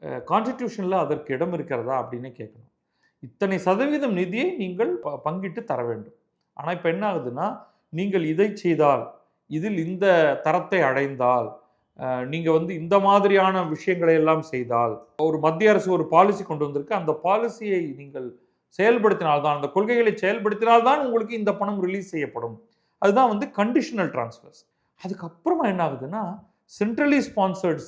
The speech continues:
schemes with rigid templates. அதை தாண்டி ஒரு amount of money வந்து சென்ட்ரல் ஸ்கீம்ஸ் அப்படின்னு கொடுக்குறாங்க.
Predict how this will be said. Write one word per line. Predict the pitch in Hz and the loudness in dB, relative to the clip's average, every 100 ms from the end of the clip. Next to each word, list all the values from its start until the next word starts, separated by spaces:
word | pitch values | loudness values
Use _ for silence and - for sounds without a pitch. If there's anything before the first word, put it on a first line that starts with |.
| - | -10
schemes | 202 226 214 | -8 -8 -10
with | 185 - | -12 -10
rigid | 135 135 165 - | -10 -8 -10 -8
templates. | 117 104 92 - - _ _ | -10 -10 -20 -20 -20 _ _
அதை | - 147 175 165 | -8 0 0 -2
தாண்டி | 156 180 254 269 202 117 - - - 175 | 0 4 4 4 -4 -4 -8 -14 -2 4
ஒரு | 233 247 | 8 8
amount | 226 277 277 277 | 8 6 4 4
of | 214 - 180 | 2 0 -4
money | 170 208 | -2 0
வந்து | 185 196 | -2 -4
சென்ட்ரல் | 302 226 240 285 254 | -2 -2 -2 -2 -4
ஸ்கீம்ஸ் | - - 190 143 131 | -4 -8 -6 -4 -8
அப்படின்னு | 123 156 127 | -8 -12 -14
கொடுக்குறாங்க. | 107 104 101 _ | -14 -16 -18 _